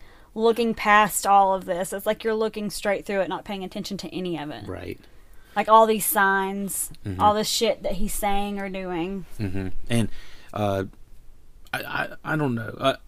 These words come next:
Speaker 2: I don't know if I would ul-, ultimately believe that Raquel would end up with the professor after knowing him for such a little time. Um, it did feel like we had been on a hell of a journey, though. When,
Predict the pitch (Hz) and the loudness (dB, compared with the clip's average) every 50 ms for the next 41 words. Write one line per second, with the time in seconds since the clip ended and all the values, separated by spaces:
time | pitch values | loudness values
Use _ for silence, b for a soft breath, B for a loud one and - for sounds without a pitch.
0 | - - - 165 147 190 180 175 165 170 165 135 151 143 135 127 110 120 127 127 | -4 2 6 8 10 10 10 10 8 8 8 8 8 6 6 6 4 4 4 6
1 | - 139 143 143 - 143 143 139 127 120 101 101 98 98 107 107 98 95 92 92 | 8 8 8 8 6 4 4 4 4 4 4 4 4 4 4 4 4 2 0 0
2 | 92 95 98 - - 101 95 90 90 87 87 - - 107 98 95 95 90 - - | 0 0 0 0 2 0 2 2 0 -2 -4 -4 -2 0 0 0 0 -2 -2 -4
3 | - - - - - - 98 92 - - 90 87 90 - 92 90 90 90 90 90 | -8 -8 -12 -12 -8 -6 -6 -4 -4 -4 -6 -6 -6 -6 -4 -4 -4 -4 -4 -4
4 | 87 87 85 - - - - 90 - 90 87 90 87 85 - - 92 87 87 87 | -6 -8 -8 -10 -10 -8 -8 -6 -6 -6 -6 -6 -8 -10 -10 -8 -8 -8 -8 -10
5 | - B B B B B B B B B B B 104 98 95 95 90 90 95 - | -12 B B B B B B B B B B B 2 2 2 2 0 -2 -4 -8
6 | - - b b b b b - 110 101 127 120 - - 117 120 120 113 107 101 | -12 -18 b b b b b 0 2 4 4 2 2 4 4 6 6 6 4 2
7 | - - 95 101 113 117 104 92 95 104 98 95 92 87 85 - - - - - | 2 -2 0 0 2 0 0 0 0 -2 0 -2 -4 -4 -6 -10 -12 -12 -8 4
8 | - 156 151 - - - 101 92 - 95 92 87 87 87 - 92 87 85 87 - | 10 12 12 12 12 12 12 10 6 0 -2 -4 -6 -8 -8 -8 -8 -8 -4 0
9 | 123 117 110 | 2 2 2